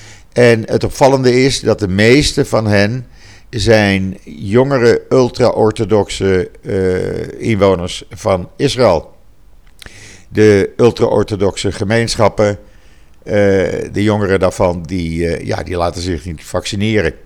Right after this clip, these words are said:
Eh, het is een onderzoek geweest, eh, bij de jongeren vanaf zestien jaar. En, eh, ja, ze doen dat niet, dus daar blijft het altijd een gevaar.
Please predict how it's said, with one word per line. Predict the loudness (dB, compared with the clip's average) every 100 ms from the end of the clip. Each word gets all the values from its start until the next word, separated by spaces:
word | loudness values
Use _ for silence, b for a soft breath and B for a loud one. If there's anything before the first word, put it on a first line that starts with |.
| -20 b b b b b b
Eh, | -4 0 0 -2 -12 -20 -20 -20 -20 -8
het | -4 -2
is | -2
een | -2
onderzoek | -2 0 0 0
geweest, | 0 4 6 4 0 -8
eh, | -4 -2
bij | 0 -2
de |
jongeren | -2 -2 0 0 -2 -4
vanaf | -6 -4 -2 -4 -10
zestien | -10 -2 -2 -2 -4
jaar. | 0 2 0 -4 -18 -20 -20 b b b b b b b
En, | 0 2 4 2 -2 0
eh, | 2 2 0 -6 -20 -20 -20 -20
ja, | 0 0 0 -8 -20 -20 -20 -20 -20 -20 -10
ze | -2 2
doen | 2 4
dat | 2
niet, | 2 -6 -8 -12 -2
dus | -2 -2 -10 -20
daar | -4 0 4
blijft | 4 4
het | 0 -8 -2
altijd | -2 0 2 0 -2 -8
een | -6
gevaar. | -6 0 4 4 2